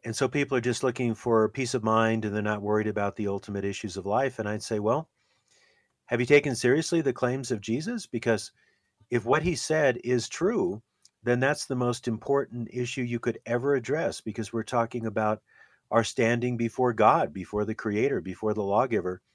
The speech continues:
And have you given Jesus proper attention?" Uh, because his claims are profound, and his teachings have certainly influenced, uh, the entire world more than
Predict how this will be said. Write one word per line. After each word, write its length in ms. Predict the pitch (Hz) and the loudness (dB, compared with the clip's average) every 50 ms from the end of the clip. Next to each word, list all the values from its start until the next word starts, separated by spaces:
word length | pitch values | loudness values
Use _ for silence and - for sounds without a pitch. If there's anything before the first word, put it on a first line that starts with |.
| _ _ _ _ _ _ _ _ _ _ _ _ _ _ - | _ _ _ _ _ _ _ _ _ _ _ _ _ _ -4
And 220 | 113 113 110 107 | 0 2 2 2
have 240 | 110 120 123 123 120 | 2 0 0 0 0
you 100 | 127 120 | -2 -2
given 320 | 110 120 123 110 120 117 110 | 0 0 0 0 0 -4 -4
Jesus 680 | 101 113 117 117 110 101 120 113 104 101 - - - - _ _ _ _ _ _ _ _ _ _ _ _ _ _ _ _ | -2 -2 0 0 0 -2 -2 -4 -4 -6 -8 -10 -12 -14 _ _ _ _ _ _ _ _ _ _ _ _ _ _ _ _
proper 540 | - - 120 117 127 123 135 131 131 135 - - | 4 6 8 8 8 6 6 4 4 4 2 -2
attention?" 680 | - 127 - - 120 120 143 170 - - 180 - - _ _ _ _ _ _ _ _ _ _ _ _ - | -8 -10 -6 -2 -2 0 0 0 -4 -4 -6 -6 -6 _ _ _ _ _ _ _ _ _ _ _ _ -14
Uh, 100 | 101 95 | -12 -6
because 600 | 98 110 101 - 117 113 107 98 - - - - _ _ _ _ _ _ _ _ _ _ _ | -4 -4 -4 0 0 2 2 2 0 -6 -10 -12 _ _ _ _ _ _ _ _ _ _ _
his 200 | - 123 123 117 | 0 2 2 2
claims 640 | - - 120 135 165 190 175 117 101 98 95 - - _ - | 0 -2 0 2 2 2 2 0 -2 -4 -8 -10 -14 _ -10
are 380 | 110 107 107 107 104 101 101 98 _ - | -8 -8 -6 -4 -4 -6 -6 -8 _ -6
profound, 680 | - 113 95 - - 123 156 185 170 98 82 92 - - _ _ _ _ _ _ _ _ _ _ - | -4 -4 -4 -2 -2 0 0 0 -2 -2 -4 -8 -12 -16 _ _ _ _ _ _ _ _ _ _ -6
and 140 | 107 110 113 | -4 -2 -2
his 140 | 104 - | -2 -4
teachings 480 | - - 165 190 - - 131 104 101 - | 0 0 0 0 0 0 -2 -2 0 -2
have 140 | 113 104 - | -2 -2 -2
certainly 420 | - 131 127 120 117 110 110 107 | 0 -2 -2 -2 -2 -2 -4 -4
influenced, 920 | 90 - 107 123 147 151 - - 113 90 90 90 92 104 - - _ - _ _ _ _ _ _ _ _ _ _ _ _ 110 | -4 -6 -6 -6 -6 -6 -8 -6 -6 -6 -4 -6 -8 -10 -12 -16 _ -20 _ _ _ _ _ _ _ _ _ _ _ _ -14
uh, 100 | 104 104 | -12 -8
the 140 | 95 110 107 | -4 -4 -4
entire 520 | 101 104 - 123 131 139 131 117 104 98 87 | -4 -4 0 2 2 4 4 4 2 0 -2
world 520 | 82 90 107 139 160 143 101 95 98 101 | -4 -2 0 2 2 4 2 2 0 0
more 200 | 110 104 110 117 | -2 -2 -2 -2
than 360 | 107 107 101 98 95 92 - | -2 -4 -4 -4 -6 -10 -12